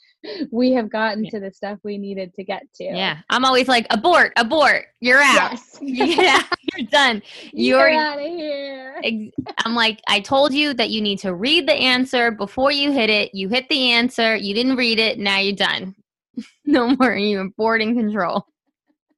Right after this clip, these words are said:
Speaker 1: It is funny how it, it's a,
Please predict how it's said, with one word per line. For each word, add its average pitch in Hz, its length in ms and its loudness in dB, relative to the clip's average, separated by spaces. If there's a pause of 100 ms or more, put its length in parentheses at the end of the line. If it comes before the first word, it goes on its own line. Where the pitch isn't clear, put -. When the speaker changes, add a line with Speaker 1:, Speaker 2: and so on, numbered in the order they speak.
(960)
Speaker 1:
It 285 140 -2
is 285 280 -2 (100)
funny 226 340 -8
how 220 240 -10
it, 220 180 -14
it's 220 300 -16
a, 226 120 -16